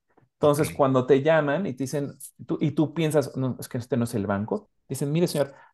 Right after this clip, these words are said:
Speaker 1: ve, vea el número desde el, desde donde le llamamos, agarre su teléfono fijo u otro móvil si tiene, y llame nada más para validar que sí es". Y sí es, ¿no? Pero no está llamando de ese número, está maquillado. Y los correos electrónicos también. Puedes ir
Speaker 2: Claro.
Speaker 1: arroba el nombre que tú quieras y parece un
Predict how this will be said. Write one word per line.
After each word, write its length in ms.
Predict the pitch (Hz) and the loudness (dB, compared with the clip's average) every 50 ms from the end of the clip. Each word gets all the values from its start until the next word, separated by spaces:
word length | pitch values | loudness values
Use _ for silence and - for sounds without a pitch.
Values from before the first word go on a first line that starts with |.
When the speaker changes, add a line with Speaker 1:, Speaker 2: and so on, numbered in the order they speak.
| - | -6
Speaker 1:
ve, 160 | - 139 - | -2 0 2
vea 160 | - - 180 190 | 6 8 8 8
el 80 | 185 | 8
número 260 | 180 190 190 185 175 147 | 6 4 4 4 4 4
desde 180 | 131 131 135 | 4 2 0
el, 180 | 123 117 110 110 | 0 0 0 0
desde 240 | 110 113 110 110 117 | 0 0 0 0 -2
donde 140 | 110 110 113 | -2 0 0
le 100 | 120 120 | 0 0
llamamos, 340 | 123 123 139 143 135 127 | 0 0 -2 -2 -4 -4
agarre 240 | 131 123 143 156 175 | -2 -2 -2 -2 -2
su 140 | 165 - - | -4 -6 -4
teléfono 640 | - 120 123 139 - - 147 131 113 104 107 104 107 _ _ _ _ _ _ | -2 -2 -2 -2 -2 -4 -4 -2 -2 -2 -4 -6 -8 _ _ _ _ _ _
fijo 260 | - 156 - - 170 151 | -4 -4 -2 0 0 2
u 80 | 120 | 2
otro 180 | 120 123 - 139 | 2 2 2 2
móvil 280 | 123 123 123 135 127 120 | 2 2 2 2 0 0
si 120 | - 120 | -2 -6
tiene, 420 | - - 127 131 165 202 226 - _ _ _ _ | -4 -2 -2 0 0 0 -2 -4 _ _ _ _
y 80 | - 127 | -2 2
llame 200 | 151 156 175 165 | 2 2 2 2
nada 100 | 156 147 | -2 -2
más 140 | 151 147 | -2 -2
para 180 | - - 147 127 | 0 2 2 2
validar 340 | 120 113 120 117 117 120 117 | 2 2 2 2 0 0 -2
que 100 | - 123 | -4 -8
sí 180 | - - 143 | -6 -4 -4
es". 260 | 143 143 143 - _ _ _ _ _ _ _ _ _ _ _ - - | -4 -4 -6 -10 _ _ _ _ _ _ _ _ _ _ _ -4 -2
Y 60 | 139 | -2
sí 260 | - - 175 175 180 | 0 0 2 2 4
es, 280 | 196 208 196 196 - - | 4 4 2 2 -2 -6
¿no? 180 | 135 175 104 - | -4 -4 -2 0
Pero 200 | 143 123 123 135 | 0 0 0 0
no 80 | 151 | -2
está 180 | 170 160 - 165 | -2 0 0 0
llamando 300 | 160 156 151 156 156 156 | 0 0 0 0 0 0
de 60 | 147 | 0
ese 140 | 139 156 151 | 0 0 -2
número, 380 | 147 156 180 190 175 135 120 - | -2 -2 -4 -2 -2 -4 -4 -6
está 260 | - - - 156 156 | -8 -6 -6 -4 -4
maquillado. 760 | 165 180 185 180 - 139 117 123 143 156 170 143 107 - - _ _ _ _ | -4 -4 -6 -6 -6 -8 -4 -2 -2 0 0 0 0 -2 -4 _ _ _ _
Y 100 | - 135 | -4 0
los 140 | 135 131 - | 0 0 0
correos 300 | - 147 131 160 170 - | 0 -2 -2 0 0 0
electrónicos 560 | 185 147 135 - 135 143 165 175 - 143 - | -2 -2 -2 -4 -4 -6 -6 -6 -6 -8 -6
también. 460 | - 113 - 131 139 156 151 127 - _ - - - _ | -6 -6 -6 -4 -4 -4 -6 -6 -10 _ -20 -20 -8 _
Puedes 320 | - 143 151 170 160 - | 4 4 4 4 4 2
ir 160 | 165 160 160 - | 0 -2 -2 -2
Speaker 2:
Claro. 180 | - 120 - | -2 -2 0
Speaker 1:
arroba 380 | 123 - 147 160 165 170 160 147 | 0 0 0 2 2 2 2 2
el 120 | 160 123 135 | 2 0 -2
nombre 300 | 143 156 165 160 147 - | -4 -4 -4 -4 -4 -4
que 80 | 127 | -6
tú 160 | 123 - 131 | -10 -12 -12
quieras 440 | 123 - 160 165 170 185 175 180 - | -8 -4 -2 0 2 0 0 -2 -6
y 80 | - 120 | -8 -6
parece 340 | - 139 139 151 151 - 160 | -4 -4 -2 -2 -2 -2 -4
un 260 | 156 151 147 - | -6 -6 -8 -12